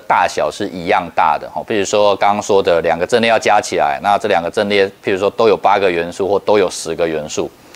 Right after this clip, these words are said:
但实际的问题里面，可能有的阵列的数值个数是比较多的，有的是比较少的。好，比如说，呃，我可能，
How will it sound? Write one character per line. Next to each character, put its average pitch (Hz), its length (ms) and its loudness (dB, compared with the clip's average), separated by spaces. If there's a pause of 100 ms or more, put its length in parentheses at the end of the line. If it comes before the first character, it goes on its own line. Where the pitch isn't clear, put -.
(320)
但 131 460 2 (280)
实 - 240 -4
际 156 160 2
的 123 80 6
问 131 220 4
题 104 140 -4
里 90 100 -4
面， 110 220 0
可 101 100 -8
能 87 160 -4
有 85 180 2
的 92 140 2
阵 107 240 2
列 104 240 2
的 87 180 2
数 98 220 -2
值 80 560 -6
个 107 160 2
数 101 160 0
是 90 60 -2
比 82 80 -6
较 92 120 4
多 98 240 2
的， 85 200 2
有 78 120 -4
的 80 140 -2
是 104 100 -6
比 78 140 -6
较 90 180 2
少 60 320 -4
的。 - 120 -8 (440)
好， 85 120 0
比 117 120 -2
如 104 140 2
说， 107 640 4 (300)
呃， 85 360 0
我 92 120 2
可 95 180 -2
能， 85 600 -4